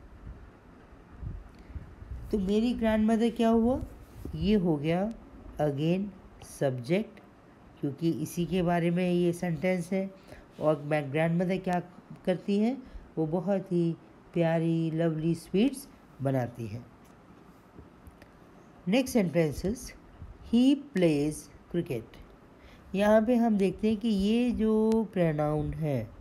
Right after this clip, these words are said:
बाकी पूरा वाक्य इसके बारे में, तो ये क्या हुआ? ये हुआ subject। और ये जो वाक्य है remaining part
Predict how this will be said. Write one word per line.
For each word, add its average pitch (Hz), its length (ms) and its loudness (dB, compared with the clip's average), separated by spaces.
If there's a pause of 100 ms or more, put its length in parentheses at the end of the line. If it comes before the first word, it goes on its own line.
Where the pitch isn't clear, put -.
(2000)
बाकी 160 360 0
पूरा 208 380 0
वाक्य 175 360 -2
इसके 185 460 -2
बारे 117 260 -2
में, 107 200 -10 (1120)
तो 165 60 -2
ये 175 280 2
क्या 220 200 0
हुआ? 220 320 2 (560)
ये 170 140 0
हुआ 147 300 2
subject। 143 720 -4 (1600)
और 196 200 2
ये 220 480 2
जो 240 280 2
वाक्य 143 480 0
है 131 400 -2 (520)
remaining 202 500 2
part 156 320 0